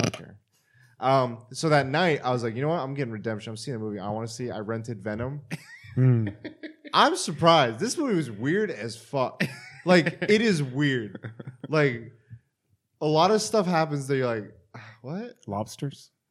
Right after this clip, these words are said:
Speaker 1: That one, that scene was kinda weird, but
Speaker 3: What
Speaker 1: it was,
Speaker 3: the?
Speaker 1: yeah, like,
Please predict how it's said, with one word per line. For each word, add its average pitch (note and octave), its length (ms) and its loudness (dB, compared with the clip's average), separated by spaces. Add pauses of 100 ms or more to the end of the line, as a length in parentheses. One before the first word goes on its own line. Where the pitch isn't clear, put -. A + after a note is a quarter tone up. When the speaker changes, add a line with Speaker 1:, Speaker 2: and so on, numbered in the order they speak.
(360)
Speaker 1:
That G3+ 180 4
one, C#4+ 240 -2
that G#3+ 200 0
scene D4+ 180 -4
was F3+ 160 0
kinda F#3 180 0
weird, C#3+ 340 0
but C#3 100 2
Speaker 3:
What C3 40 10
Speaker 1:
it D#3 40 4
was, D#3+ 100 -2 (100)
Speaker 3:
the? - 120 -4 (460)
Speaker 1:
yeah, F3+ 320 4
like, F3+ 320 4